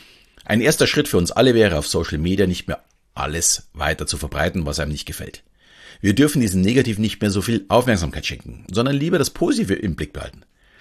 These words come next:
Auch diesen ganzen Mist nicht mehr liken. Wir benötigen ein Umdenken bei uns selbst. Dann wird auch wieder das Positive zurückkommen.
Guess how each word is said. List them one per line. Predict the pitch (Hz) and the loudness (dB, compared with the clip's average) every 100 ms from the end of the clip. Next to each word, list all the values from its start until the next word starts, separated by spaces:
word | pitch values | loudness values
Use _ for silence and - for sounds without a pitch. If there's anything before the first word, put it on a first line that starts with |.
| - - _ | -20 -20 _
Auch | - - | -6 -2
diesen | 127 117 | -2 0
ganzen | 110 123 123 117 | 2 2 2 0
Mist | 139 - 127 | 2 0 0
nicht | - | -2
mehr | 113 | 2
liken. | 107 110 147 156 | 2 2 0 -4
Wir | 147 | -2
benötigen | 92 135 151 131 | 0 0 0 -2
ein | 82 95 - | -2 -6 -4
Umdenken | 160 175 139 117 95 | -2 0 0 -2 -2
bei | 65 | -4
uns | 67 87 - | -2 -2 -2
selbst. | - - - - - - - - - | -2 -2 -6 -6 -18 -20 -20 -20 -4
Dann | 95 101 | 0 2
wird | 127 | 2
auch | - 90 | 0 0
wieder | 104 104 87 | 2 4 2
das | 90 - | -4 -6
Positive | - 107 113 107 | -2 0 0 -4
zurückkommen. | 135 - - - | -6 -4 -6 -8